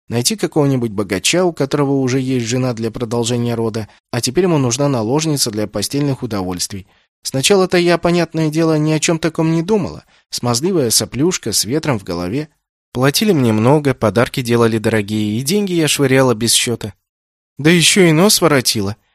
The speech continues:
Этот клиент противный, а тот слишком толстый, а у того и вовсе подштанники не шелковые. Как войдешь в моду, так и кажется, что это будет длиться вечно. После-то я, конечно, спохватилась,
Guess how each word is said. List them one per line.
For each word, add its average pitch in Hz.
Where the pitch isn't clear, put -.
Этот 202
клиент 131
противный, 101
а 127
тот 208
слишком 120
толстый, 190
а 151
у 170
того 220
и 180
вовсе 127
подштанники 127
не 127
шелковые. 120
Как 147
войдешь 151
в 143
моду, 120
так 175
и 131
кажется, 185
что -
это 135
будет 117
длиться 123
вечно. 113
После-то 208
я, 170
конечно, 165
спохватилась, 160